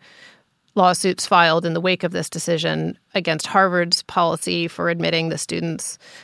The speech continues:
of alumni, for giving preferential treatment to the students of alumni. I think that will go out the window. But there are all kinds of things that I just don't really know exactly how they'll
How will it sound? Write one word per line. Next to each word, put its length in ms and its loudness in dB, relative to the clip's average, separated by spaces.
of 380 0
alumni, 520 0
for 140 -10
giving 180 -4
preferential 460 -6
treatment 320 -8
to 60 -10
the 80 -8
students 240 -6
of 80 -10
alumni. 320 -2
I 60 -6
think 200 -4
that 200 2
will 80 -4
go 140 -4
out 140 0
the 60 -6
window. 360 0
But 100 0
there 100 6
are 40 0
all 100 4
kinds 240 2
of 80 2
things 200 2
that 120 -2
I 60 0
just 240 -4
don't 320 2
really 560 2
know 380 2
exactly 480 0
how 240 2
they'll 180 0